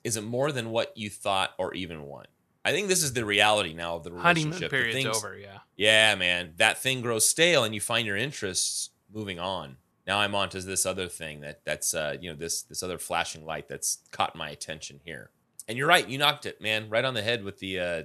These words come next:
Speaker 1: the honeymoon period, period. You know, that it's a, it's a term for a reason. <laughs>
Speaker 2: Yep.
Speaker 1: And then the second half here, "No place feels right for a busy mind.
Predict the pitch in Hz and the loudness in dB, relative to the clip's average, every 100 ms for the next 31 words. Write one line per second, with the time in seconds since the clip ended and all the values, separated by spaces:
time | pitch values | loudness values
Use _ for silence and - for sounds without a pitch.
0 | - 95 85 104 101 90 - 78 71 - | -4 -4 -4 -4 -6 -10 -8 -8 -8 -14
1 | _ 90 78 62 _ _ _ 82 82 85 | _ -6 -6 -8 _ _ _ -6 -6 -8
2 | _ _ 107 101 120 123 107 107 117 - | _ _ 0 2 4 2 2 2 -2 0
3 | 143 147 131 - 113 107 113 95 87 - | 0 2 0 -2 -2 0 -2 -4 -10 -10
4 | 160 - 143 - 131 135 139 131 - _ | -10 -6 -8 -8 -8 -6 -2 -2 -2 _
5 | _ - _ _ - 117 120 120 117 113 | _ -20 _ _ 2 2 4 2 4 4
6 | 135 120 110 101 107 101 123 160 156 135 | 4 4 2 2 0 -2 0 0 -2 0
7 | 135 135 - - 127 117 107 110 104 - | 0 2 0 -2 -4 -2 2 2 2 -6
8 | - 104 92 98 98 110 98 87 87 87 | -8 -6 -4 -2 -2 -2 -6 -6 -6 -6
9 | 87 | -10